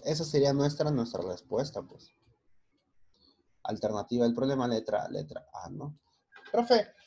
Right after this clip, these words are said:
un problemita más y nos vamos. A ver, profe, un problemita más para que quede claro un poco esta parte. Dos números están en la relación de cinco y seis. Profe, no me dicen qué relación es. No me dicen si es aritmética o me dicen, o geométrica, ¿no?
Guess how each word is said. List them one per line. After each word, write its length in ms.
un 140
problemita 520
más 680
y 120
nos 180
vamos. 460
A 60
ver, 260
profe, 240
un 100
problemita 460
más 500
para 160
que 160
quede 200
claro 240
un 100
poco 200
esta 160
parte. 420
Dos 160
números 460
están 300
en 80
la 80
relación 440
de 120
cinco 500
y 100
seis. 320
Profe, 380
no 160
me 120
dicen 300
qué 100
relación 440
es. 300
No 160
me 120
dicen 240
si 80
es 120
aritmética 640
o 40
me 160
dicen, 380
o 200
geométrica, 640
¿no? 240